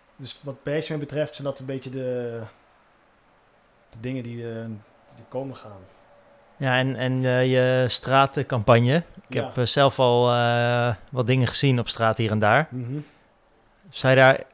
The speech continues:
Speaker 2: ik weet niet, misschien dat je het ook juist een beetje mysterieus wil houden, hè? Dat mensen het zelf moeten ontdekken.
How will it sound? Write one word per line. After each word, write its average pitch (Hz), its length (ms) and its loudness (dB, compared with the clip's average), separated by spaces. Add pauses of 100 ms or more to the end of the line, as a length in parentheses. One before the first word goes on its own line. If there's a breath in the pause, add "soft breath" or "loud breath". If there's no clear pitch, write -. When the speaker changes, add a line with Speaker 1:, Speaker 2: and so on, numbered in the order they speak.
(500)
Speaker 2:
ik 127 100 -6
weet 131 160 2
niet, 127 200 -2
misschien 123 480 -2
dat 120 180 0
je 113 60 -12
het - 100 -2
ook 107 100 0
juist 117 400 2
een 120 140 -4
beetje 110 500 0
mysterieus 117 460 0
wil 113 100 0
houden, 107 300 2
hè? 143 80 -2
Dat 110 180 -6
mensen 113 220 -4
het - 100 -8
zelf 120 180 2
moeten 120 200 -6
ontdekken. 123 460 -2